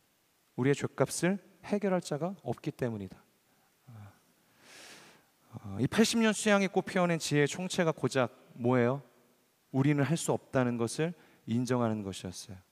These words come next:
팔십 년 동안 그렇게 열심히 불자로서의 삶을 살아냈지만, 사랑하는 이 가족들과 단절하면서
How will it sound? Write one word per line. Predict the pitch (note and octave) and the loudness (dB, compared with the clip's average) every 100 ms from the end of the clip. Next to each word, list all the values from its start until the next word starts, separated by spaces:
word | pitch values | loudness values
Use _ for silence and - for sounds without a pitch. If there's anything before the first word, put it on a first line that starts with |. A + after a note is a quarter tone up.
| _ _ _ _ | _ _ _ _
팔십 | - C3+ - E3 | -6 -6 -4 -4
년 | C3+ | -6
동안 | - A2 G#2 _ _ _ | -6 -10 -12 _ _ _
그렇게 | - C#3+ D#3 | -8 -2 2
열심히 | C#3+ D3+ E3+ | 4 4 0
불자로서의 | C#3+ D3 E3+ D#3+ D#3+ D3+ | -2 0 2 2 0 0
삶을 | E3 D#3+ D3+ | 0 2 2
살아냈지만, | C3 F3 E3+ B2 - C#3 A#2+ G2+ - - - | 2 2 2 2 -2 -2 -2 -2 -12 -20 -16
사랑하는 | - G#3 G3+ G#3 G3 D3+ C3 | 0 4 6 6 4 0 -2
이 | |
가족들과 | - C#3+ F3+ F3+ E3 | 0 0 0 0 2
단절하면서 | D3+ C#3 D#3 E3+ E3 D3+ C#3 C#3+ A2+ | 2 0 2 4 4 2 -2 -2 -2